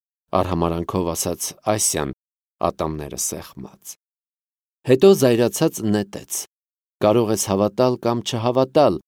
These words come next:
դա քո գործն է»։ Եվ գնաց ննջարան անկողինը պատրաստելու։ Մարկը մնաց բազմոցին, մյուս սենյակում։ Բայց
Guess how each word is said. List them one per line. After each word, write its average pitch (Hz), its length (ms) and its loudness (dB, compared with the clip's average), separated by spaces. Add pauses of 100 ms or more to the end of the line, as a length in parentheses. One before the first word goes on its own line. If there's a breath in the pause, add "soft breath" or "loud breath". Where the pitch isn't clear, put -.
(240)
դա 156 120 4
քո - 300 0
գործն - 500 -4
է»։ - 80 -18 (800)
Եվ 113 180 4
գնաց 180 440 4
ննջարան 107 640 2
անկողինը 117 580 0
պատրաստելու։ 95 1000 -6 (1040)
Մարկը 180 400 4
մնաց 143 380 0 (100)
բազմոցին, 110 800 -2 (120)
մյուս 123 320 0
սենյակում։ 107 680 -4 (1080)
Բայց 113 300 4